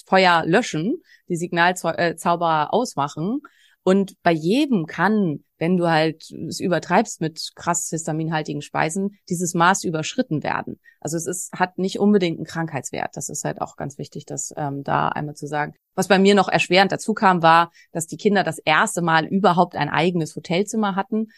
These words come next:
und dass sie halt, wenn sie nachts aufgewacht wären, hätten raus aus de-, wenn sie zu mir gewollt hätten, rausgemusst hätten, drei Türen weiter und dann eben bei mir mit der Karte ins Hotelzimmer rein.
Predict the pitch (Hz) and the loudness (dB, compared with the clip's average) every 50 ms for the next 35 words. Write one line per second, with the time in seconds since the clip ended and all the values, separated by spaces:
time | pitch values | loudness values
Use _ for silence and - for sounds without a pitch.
0 | _ _ - - 151 170 165 165 170 139 135 - - 151 170 196 214 185 190 175 | _ _ -8 -6 -4 -4 -2 -2 -2 -2 -2 -2 -2 0 2 2 2 2 0 0
1 | 160 160 180 180 - - - 156 190 - - 160 143 160 170 - - - 139 147 | 0 -2 -4 -6 -4 -2 0 0 0 -2 -4 -2 0 0 0 -2 -6 -10 -6 -2
2 | 170 214 240 220 220 147 139 156 202 240 277 311 311 - _ _ _ _ _ _ | 0 2 2 2 2 0 0 2 2 2 2 0 -2 -6 _ _ _ _ _ _
3 | _ - 180 180 180 185 170 165 165 165 - - 147 165 208 233 - 202 196 - | _ -4 -4 -4 -2 -4 -4 -4 -4 -6 -4 2 4 4 4 4 2 -2 -4 -4
4 | - - 95 98 - 170 175 165 156 147 - 180 180 208 214 202 165 175 180 180 | -6 -8 -8 -2 0 0 0 0 -2 -2 0 2 4 4 4 4 2 2 0 2
5 | - 196 180 - - 165 160 - 147 170 240 - - 208 208 202 214 - - 214 | 0 -2 -4 -4 -6 -8 -2 2 2 2 2 2 2 0 2 2 0 -2 -2 -4
6 | 190 - - 208 208 208 208 - _ _ _ _ _ _ _ _ _ _ _ _ | -2 -2 -2 -2 -2 -2 -4 -6 _ _ _ _ _ _ _ _ _ _ _ _
7 | - 170 165 165 170 170 - 180 165 156 147 143 151 147 170 208 220 - 220 220 | 2 2 4 2 2 0 2 2 2 2 4 4 4 4 4 2 2 4 6 6
8 | 226 233 240 - _ - 156 170 165 165 156 165 170 165 175 165 151 160 143 147 | 6 4 2 -2 _ -8 -6 -2 2 2 2 2 0 -2 -4 -4 -4 -2 -2 -2
9 | 147 147 156 156 165 170 165 165 165 160 - - - - 73 - 165 175 165 - | -2 0 0 0 0 0 2 2 0 -2 -4 -8 -14 -14 -8 -4 -2 -2 0 -2
10 | 156 - - - 156 170 180 - 180 170 165 - 95 - - - 160 - - 160 | -4 -2 2 2 4 4 2 2 2 0 0 0 -4 -6 -6 -8 -6 -2 -2 0
11 | 160 160 - 151 147 143 135 135 147 165 202 233 247 247 240 | 0 -2 -2 -6 -6 -6 -2 0 0 2 2 2 0 -2 -4